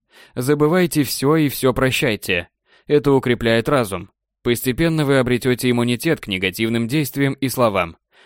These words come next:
направленным на вас. Терпимый человек может достичь любых высот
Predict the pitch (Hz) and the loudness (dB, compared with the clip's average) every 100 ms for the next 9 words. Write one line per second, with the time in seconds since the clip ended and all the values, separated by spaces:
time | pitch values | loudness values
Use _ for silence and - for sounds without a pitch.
0 | _ 98 87 98 104 120 120 120 131 120 | _ -4 -2 0 0 2 0 0 0 0
1 | 90 - - _ _ _ _ _ - 110 | -2 -6 -20 _ _ _ _ _ -2 -2
2 | 107 127 123 - 117 131 151 143 131 120 | 0 0 0 0 -2 0 -2 0 -2 0
3 | 117 113 - 123 123 123 135 - 135 - | -2 -2 -2 -2 0 0 0 0 -2 0
4 | 131 87 _ | -2 -4 _